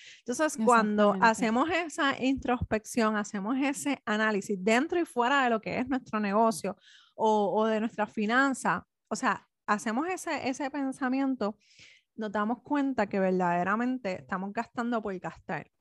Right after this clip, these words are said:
Speaker 1: ¿Cuántas
Speaker 2: Ujú.
Speaker 1: veces ahora mismo, ya mismo viene lo del celular?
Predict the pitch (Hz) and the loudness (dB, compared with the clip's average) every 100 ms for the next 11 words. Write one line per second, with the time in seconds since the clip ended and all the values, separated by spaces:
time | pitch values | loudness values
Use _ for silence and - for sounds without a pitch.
0 | _ 208 220 254 233 262 277 294 277 220 | _ -4 0 0 2 2 4 4 6 6
1 | 233 254 269 254 254 226 214 240 277 277 | 6 4 2 2 0 2 2 2 2 2
2 | 233 240 247 254 226 226 208 - 220 196 | 2 2 2 2 2 2 2 0 0 4
3 | 190 208 196 | 6 6 6